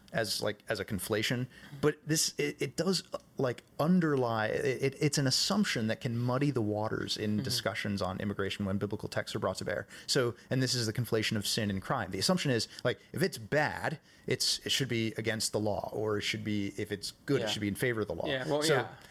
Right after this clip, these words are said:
Speaker 2: Like, lust and greed are sins, but they're not necessarily crimes.
Speaker 1: Exactly, exactly.
Speaker 2: Yeah.
Speaker 1: So now,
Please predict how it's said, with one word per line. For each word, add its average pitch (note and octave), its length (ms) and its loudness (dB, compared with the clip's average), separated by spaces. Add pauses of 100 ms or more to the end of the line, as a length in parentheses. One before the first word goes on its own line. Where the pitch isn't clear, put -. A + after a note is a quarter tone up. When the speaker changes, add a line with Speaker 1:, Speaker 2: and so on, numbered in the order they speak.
(200)
Speaker 2:
Like, C#3+ 160 2
lust D#3 260 2
and C#3 160 -2
greed C3+ 260 2
are A#2 100 2
sins, A2+ 380 0
but A#2 120 -6
they're B2 100 0
not B2 140 -2
necessarily A2 360 -2
crimes. - 460 -10
Speaker 1:
Exactly, A2 540 -6
exactly. - 420 -4
Speaker 2:
Yeah. - 80 2
Speaker 1:
So D3 320 4
now, C#3 380 2